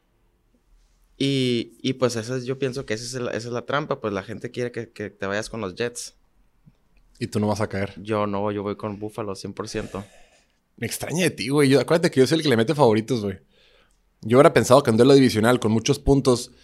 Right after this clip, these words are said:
Speaker 2: entre dos equipos de playoff, tú hubieras tomado el otro, pero pues has cambiado, Martín. Yo en este partido voy con los Jets. Creo que la defensiva sigue siendo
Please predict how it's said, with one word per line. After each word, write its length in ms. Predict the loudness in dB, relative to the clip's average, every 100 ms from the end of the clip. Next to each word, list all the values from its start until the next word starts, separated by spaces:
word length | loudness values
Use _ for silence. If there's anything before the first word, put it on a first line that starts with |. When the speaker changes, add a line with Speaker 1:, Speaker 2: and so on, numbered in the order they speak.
| _ -10 -4
Speaker 2:
entre 260 | -2 2
dos 140 | 2 0
equipos 320 | -2 0 2
de 60 |
playoff, 480 | 2 4 6 4 0 -16 _ _ -4
tú 80 | 2
hubieras 240 | 2 2
tomado 280 | 0 2 4
el 60 | 4
otro, 240 | 2 0
pero 340 | 0 0 -6 _ _ _ _ _ _ _ _ _ -16
pues 160 | -10
has 100 | -8
cambiado, 360 | -6 -2 -2 -2
Martín. 280 | -6 -14 -20 _ _ _ _ -20 -20 -20 -20 -20 -20 -2
Yo 120 | 4
en 40 | 6
este 140 | 6
partido 260 | 4 6 6
voy 80 |
con 120 | 6 6
los 80 |
Jets. 340 | 6 4 2 -10 _ _ _ _ _ _ _ 0
Creo 200 | 4 4
que 80 | 4
la 80 |
defensiva 460 | 4 2 -2 0 0
sigue 220 | 2 -2
siendo 360 | 0 -2 -4